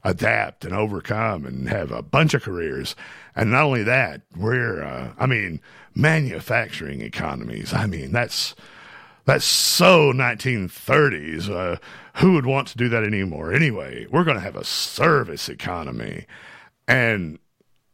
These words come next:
even as a kid, I thought, "Service economy? What are they telling me, that I'm gonna be flipping fucking burgers at Burger King when I'm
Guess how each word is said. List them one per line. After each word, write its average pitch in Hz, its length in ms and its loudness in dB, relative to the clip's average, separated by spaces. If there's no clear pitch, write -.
even 156 220 2
as 90 100 -4
a 62 100 -8
kid, 123 800 -4
I 151 100 -2
thought, - 240 -8
"Service 180 480 -2
economy? 69 420 -10
What 120 120 -2
are 156 40 -4
they 120 140 -2
telling 143 320 -2
me, 78 120 -6
that 78 160 -6
I'm 82 160 -8
gonna 98 220 -6
be 85 180 -6
flipping 117 440 -6
fucking 90 360 -6
burgers 120 440 -2
at - 140 -12
Burger 123 320 -4
King 135 260 -4
when 131 120 -2
I'm 98 320 -6